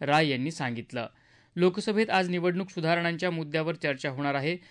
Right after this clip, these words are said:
तर राज्यसभेत वंदे मातरमच्या शतकोत्तर सुवर्ण महोत्सवानिमित्त चर्चा सुरू आहे. देशातली नागरी हवाई सेवा झपाट्यानं पूर्वपदावर आणली जात आहे, असं स्पष्टीकरण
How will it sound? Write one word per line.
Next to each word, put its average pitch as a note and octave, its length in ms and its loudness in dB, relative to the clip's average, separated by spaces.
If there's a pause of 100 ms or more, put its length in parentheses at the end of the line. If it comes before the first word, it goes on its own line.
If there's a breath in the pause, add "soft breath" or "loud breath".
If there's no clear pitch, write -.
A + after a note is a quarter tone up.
(220 loud breath)
तर D#3+ 100 0
राज्यसभेत D#3+ 680 0
वंदे D#3 380 -2
मातरमच्या D#3+ 600 -2
शतकोत्तर D#3+ 640 -4
सुवर्ण F3+ 360 -2
महोत्सवानिमित्त D3 920 -2 (180)
चर्चा C#3 360 -4
सुरू B2 280 -6
आहे. A2+ 280 -6 (600)
देशातली A3+ 400 4
नागरी G#3+ 340 4
हवाई G3+ 300 4
सेवा F#3 320 2
झपाट्यानं E3 500 0
पूर्वपदावर D#3 640 -2
आणली D3+ 280 0
जात C#3+ 240 -2
आहे, D#3 220 0
असं D3+ 220 -2
स्पष्टीकरण C3+ 600 -6